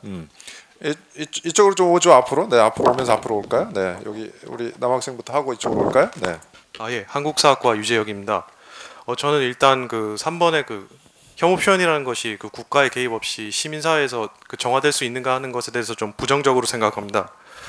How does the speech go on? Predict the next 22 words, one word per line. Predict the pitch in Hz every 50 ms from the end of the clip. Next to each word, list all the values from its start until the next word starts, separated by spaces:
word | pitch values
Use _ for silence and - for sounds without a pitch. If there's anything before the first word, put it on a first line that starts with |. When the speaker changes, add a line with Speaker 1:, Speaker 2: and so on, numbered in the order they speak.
| - - - - - - - - - _ -
Speaker 2:
그 | 120 113 113
일단 | 113 110 - 127 117 113 107
그 | - -
최근에 | - - 180 180 196 202 180 165 143 131 117
그 | - 113
제가 | - - 117 117 110 104
그, | - 104 101 98 90 - _ _ _ - - - - - - - _ _ -
그 | 113 107
일베 | 107 117 131 139 139 131 160 175 175 156
그 | - 139
대항하는 | - - 131 127 139 147 143 139 131 123 120 120 - _ - 135 123 - - - _
그 | - - 104
어떤 | 110 - - 117 110
그 | 107
프레임으로 | - - - 180 175 170 165 151 143 131
나타난 | 113 107 104 - - 131 117 113
그 | 107 104 98 98
메갈리아라는 | 95 101 104 120 131 147 151 156 160 151 143 139 131 127 120
그 | 113 110
사이트를 | - - 139 143 143 - - 151 131 117 113 110 110 104 101
알게 | 101 107 135 135
되었는데요. | - 120 113 107 101 98 98 117 120 95 -